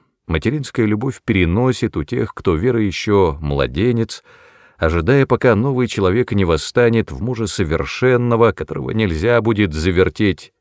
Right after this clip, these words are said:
ветром всякого учения. Кто же не сочтёт ненавистным и отвратительным безумие человека, который, будучи столько раз уличён во лжи,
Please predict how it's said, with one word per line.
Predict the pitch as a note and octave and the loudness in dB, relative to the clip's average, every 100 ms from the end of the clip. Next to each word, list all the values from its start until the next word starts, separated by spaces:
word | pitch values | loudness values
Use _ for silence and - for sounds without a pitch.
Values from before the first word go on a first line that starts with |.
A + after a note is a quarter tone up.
| - | -10
ветром | D#2+ G2 F2 F2+ D#2 | 0 0 2 -2 -2
всякого | C#2+ F#2+ D#2 D#2 D#2 | -2 -2 -2 -4 -6
учения. | D#2+ - B1+ C2 - _ _ _ _ _ _ _ _ _ _ _ _ _ _ _ _ | -8 -8 -8 -8 -18 _ _ _ _ _ _ _ _ _ _ _ _ _ _ _ _
Кто | - - C#3 | -20 -12 -10
же | B2 C3 | -4 -2
не | A2 | 0
сочтёт | G2 - - C3+ - | 0 -2 -6 -6 0
ненавистным | A2 G2+ F2+ D#2+ A#2+ - G#2+ G#2 | 2 4 2 0 -6 -4 0 2
и | G2+ | 2
отвратительным | - E2+ D#2 - A#2+ A2 A2 G#2 G#2 F#2 | 0 -2 -2 0 -4 0 0 2 2 0
безумие | C#2 C#2 F#2+ B2+ B2 G#2 | -2 -6 -4 0 0 0
человека, | - F#2+ E2 C2+ G#2 A#2+ - A2 | -2 0 0 0 0 0 2 0
который, | E2+ - A#1 | 0 -6 -8
будучи | G2+ A#2+ A2+ - | -8 -6 -6 -4
столько | F#2 - - B2+ A2 - G2 | -6 -6 -6 -6 -4 -2 2
раз | A2 G#2+ - | 2 2 0
уличён | F#2+ D#2+ G#2 F#2+ E2 | -2 0 0 0 0
во | D#2 | 0
лжи, | D2 C#2 D2 B2 A#2 | 0 -4 -4 0 0